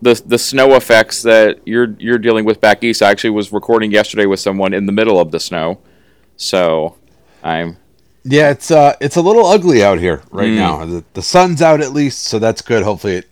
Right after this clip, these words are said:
Speaker 2: it starts to melt some of it down. Twenty plus inches of snow is no fun to deal with.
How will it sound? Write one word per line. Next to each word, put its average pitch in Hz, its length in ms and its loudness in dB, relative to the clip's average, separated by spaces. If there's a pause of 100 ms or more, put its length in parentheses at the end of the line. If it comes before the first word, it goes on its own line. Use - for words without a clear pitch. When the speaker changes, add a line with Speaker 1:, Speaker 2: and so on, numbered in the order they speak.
Speaker 2:
it 98 120 -8
starts 110 320 -8
to 113 80 -8
melt 98 280 -6
some 98 160 -10
of 90 100 -8
it 90 80 -8
down. 85 320 -4 (320)
Twenty 131 300 -4
plus - 260 -2
inches 110 300 -6
of 92 80 -10
snow 98 300 -6
is 85 120 -6
no 90 140 -6
fun 90 220 -6
to 80 60 -8
deal 76 220 -8
with. 76 260 -16